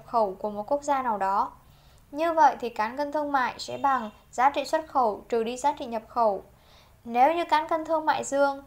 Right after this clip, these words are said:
có nghĩa là giá trị xuất khẩu lớn hơn giá trị nhập khẩu, thì ta gọi nước này đang có thặng dư thương mại,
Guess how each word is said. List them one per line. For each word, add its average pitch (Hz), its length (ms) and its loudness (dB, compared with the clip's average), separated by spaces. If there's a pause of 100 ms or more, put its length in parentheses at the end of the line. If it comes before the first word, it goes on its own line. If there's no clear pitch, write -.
(120)
có 262 120 2
nghĩa 302 200 0
là 294 140 6
giá 254 240 -2
trị - 120 -4
xuất 311 220 -8
khẩu 220 380 2
lớn 220 260 0
hơn 285 200 0
giá 311 120 0
trị 302 140 -10
nhập 220 260 -8
khẩu, 214 300 2 (280)
thì 262 140 -2
ta 320 180 4
gọi 269 320 6
nước 233 240 -8
này 269 320 0
đang 254 160 -4
có 262 260 0
thặng 269 240 -12
dư 269 140 -4
thương 285 280 -4
mại, 262 280 -6